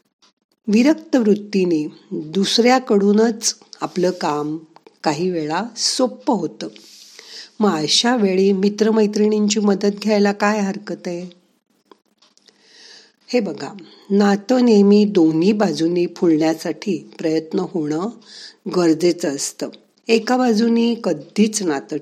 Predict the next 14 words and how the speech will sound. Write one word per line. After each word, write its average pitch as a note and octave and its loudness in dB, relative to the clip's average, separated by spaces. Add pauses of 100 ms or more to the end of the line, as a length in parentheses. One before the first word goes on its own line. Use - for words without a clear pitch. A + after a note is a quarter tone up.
टिकत D#3 -10
नाही. D3 -10 (880)
आयुष्यातील E3+ -2
नाती F#3+ -2 (240)
आपल्याला E3 -4
टाळता E3 -4
येत B3+ -2
नाहीत. G3 -2 (840)
म्हणून F3+ -2 (640)
वरीलप्रमाणे G3+ 0
सर्व B3 -2
नात्यांचा D#3+ -4
विचार D#3 -8
करून G3+ -2